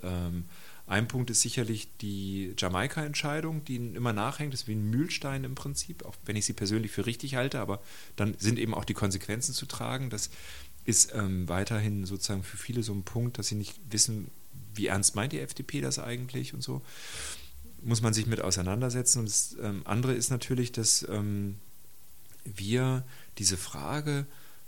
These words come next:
was ist denn die politische Mitte, wodurch definiert die sich, was ist mit Menschen, die sich meinetwegen nicht mehr von der C D U angesprochen fühlen oder für die, von der S P D angesprochen fühlen, zum Beispiel die Opelaner, ja, klassische S-P-D-Wähler,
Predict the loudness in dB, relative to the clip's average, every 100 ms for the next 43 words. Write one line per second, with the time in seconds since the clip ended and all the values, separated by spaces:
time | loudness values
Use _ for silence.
0 | -6 4 4 4 2 -2 -4 -6 -6 -6
1 | -4 -2 -2 -4 -4 -6 -6 -6 -6 -2
2 | 0 0 -2 -2 -2 -2 -4 0 2 2
3 | -2 -2 -2 -2 -4 -4 -2 -2 -4 -6
4 | -4 -2 -2 -4 -4 -4 -4 -4 -2 2
5 | 2 0 -4 -4 -4 -4 -4 -2 -2 -2
6 | -2 -2 -2 -4 -4 -8 -6 -6 -4 -2
7 | 0 -2 -2 -2 -2 -2 -4 -6 -4 -4
8 | -4 -2 -2 -2 -4 -6 -4 -6 -6 -4
9 | -2 -2 -2 -2 -2 -2 -4 -6 -12 -12
10 | -8 -4 -2 -2 0 -2 -2 -2 0 0
11 | 0 -2 -2 0 0 0